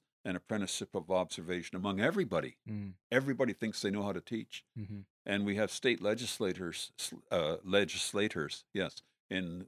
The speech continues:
Speaker 1: various U S states and some Canadian provinces who think they know better than teachers
Speaker 2: Mm.
Speaker 1: how to teach. And I think, uh, I, I agree,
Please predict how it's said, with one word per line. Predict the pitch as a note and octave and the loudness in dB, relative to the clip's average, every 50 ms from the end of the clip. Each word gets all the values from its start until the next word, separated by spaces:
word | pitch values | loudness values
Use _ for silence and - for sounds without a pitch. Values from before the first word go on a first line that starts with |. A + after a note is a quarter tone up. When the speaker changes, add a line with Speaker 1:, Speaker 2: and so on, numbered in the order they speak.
| - | -12
Speaker 1:
various | F2 F2 A2 A#2 B2 G#2 E2+ - | -2 2 4 4 4 4 2 0
U | - F#2+ F2+ F#2 | -2 0 2 2
S | G2 F#2 | 2 0
states | - - - F2 E2 F2 - - | -2 -2 -2 -2 -2 -2 -4 -8
and | - D#2+ - | -8 -8 -6
some | - G2 F#2+ F#2 | -6 -6 -6 -6
Canadian | - F2+ F2+ F2+ F2+ D#2 - | -4 -4 -4 -2 -4 -4 -6
provinces | - - F2+ E2+ F#2+ A2+ A2 - - - - - | -6 -2 -2 -2 -2 -2 -6 -8 -10 -10 -8 -8
who | G#2 | -8
think | F#2+ - - A2+ G#2+ | -6 -4 -4 -4 0
they | - A2 | 0 0
know | G2 F#2 F2+ | 0 0 0
better | E2+ F#2 G2 F2+ F#2 | 2 2 0 0 0
than | D#2 D#2 D#2 | -4 -6 -6
teachers | - - G#2 - - F2 D#2 - - - _ - | -4 -4 -6 -4 -6 -8 -10 -10 -12 -14 _ -8
Speaker 2:
Mm. | G#2+ | -4
Speaker 1:
how | G2+ G2 | -4 -4
to | E2 E2 | -4 -4
teach. | - - - - - - - - _ _ _ _ _ _ _ _ _ _ _ _ | -6 -4 -2 -2 -2 -4 -10 -16 _ _ _ _ _ _ _ _ _ _ _ _
And | - - F#2 F2+ | -6 -6 -2 -2
I | G#2+ G#2+ | -2 -2
think, | G2 - F2+ - - - - - _ _ | -2 -2 -4 -6 -6 -12 -18 -20 _ _
uh, | - F2+ E2+ E2+ F2 F2+ - - - _ | -2 -2 0 0 -4 -6 -10 -16 -10 _
I, | - G2 B2 D3+ D3 A2+ G#2 - _ _ _ _ _ | 6 8 8 8 6 4 0 -6 _ _ _ _ _
I | - G#2 A#2+ | 4 4 6
agree, | B2+ G#2+ F2 F2+ G#2+ B2+ D#3 C#3+ F#2+ F#2 G#2 B2+ | 6 4 2 2 2 4 4 4 4 2 0 -4